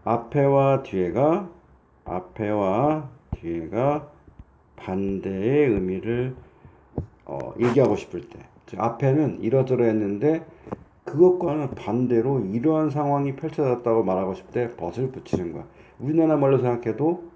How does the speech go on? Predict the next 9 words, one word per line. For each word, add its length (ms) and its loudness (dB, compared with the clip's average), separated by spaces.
이해하기는 520 0
쉽지. 720 -6
"나는 500 0
아침부터 1000 -4
먹을 280 -2
것을 420 -2
못 140 -4
먹었기 420 -4
때문에 480 -6